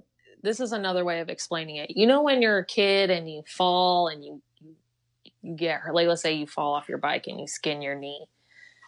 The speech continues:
and, uh, your mom or your parent, whoever's like,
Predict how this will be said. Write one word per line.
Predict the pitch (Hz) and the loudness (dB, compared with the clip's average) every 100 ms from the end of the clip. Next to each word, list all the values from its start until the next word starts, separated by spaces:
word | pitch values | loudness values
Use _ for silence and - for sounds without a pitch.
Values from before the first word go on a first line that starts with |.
| _ _ | _ _
and, | 156 151 143 139 143 | -2 -2 -4 -8 -6
uh, | 139 143 160 165 | -6 -6 -8 -6
your | 147 151 | -2 2
mom | 165 165 160 160 156 | 4 4 4 0 -2
or | 139 | -6
your | 143 | -6
parent, | - 170 160 151 - _ | -2 0 0 -2 -6 _
whoever's | 165 180 165 160 156 151 | 0 4 4 2 -4 -10
like, | 151 | -16